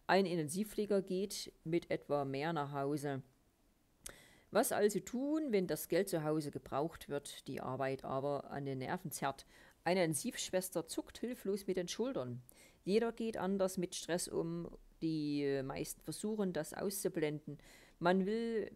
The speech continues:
nicht so genau hingucken, nicht bei sich und auch nicht bei den anderen, Augen zu und durch.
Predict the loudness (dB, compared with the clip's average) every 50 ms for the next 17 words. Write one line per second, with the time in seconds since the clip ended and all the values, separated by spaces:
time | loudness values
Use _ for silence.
0 | _ -10 -4 -2 -2 -2 -2 -4 -2 0 2 4 4 4 4 4 2 2 2 2
1 | 2 2 2 2 2 0 2 2 0 0 0 0 0 -2 -4 -6 -8 -8 -4 -2
2 | -2 0 -2 -4 -4 -4 -4 -4 -6 -10 -12 -14 -18 -20 -20 -20 -20 -20 _ -6
3 | 2 4 4 6 6 4 2 2 0 -2 -2 -4 -6 -6 -4 -4 -4 -4 -4 -4
4 | -6 -6 -6 -10 -12 -6 -4 -2 -2 0 -2 -2 -2 -4 -4 -4 -4 -2 0 2
5 | 2 2 2 0 -2 -2 -6 -4 -2 0 0 0 0 0 -2 -2 0 0 2 2
6 | 2 2 2 0 -2 -2 -4 -6 -8 -12